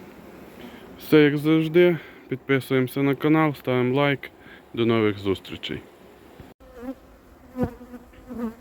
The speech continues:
Ось тут в мене матка номер шість. Тут це пише.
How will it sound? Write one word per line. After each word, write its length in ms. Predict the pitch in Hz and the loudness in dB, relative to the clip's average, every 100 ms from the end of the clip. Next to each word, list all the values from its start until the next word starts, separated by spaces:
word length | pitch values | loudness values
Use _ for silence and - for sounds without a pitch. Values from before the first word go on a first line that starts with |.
| - - - 127 | -20 -20 -14 -8
Ось 180 | 131 | -8
тут 240 | - 147 120 | -4 -4 -2
в 40 | |
мене 240 | 120 120 120 | -2 0 2
матка 440 | 220 127 - 117 | 2 2 -10 -14
номер 380 | 120 120 117 113 - 170 | -12 -12 -12 -14 -18 -16
шість. 500 | 180 175 - _ _ _ _ - - - _ - - - - - - - - | -14 -16 -20 _ _ _ _ -20 -20 -20 _ -20 -20 -20 -20 -20 -20 -20 -14
Тут 160 | 110 107 | -14 -12
це 160 | - 113 | -12 -8
пише. 480 | 127 131 - 120 | -4 -4 -4 -12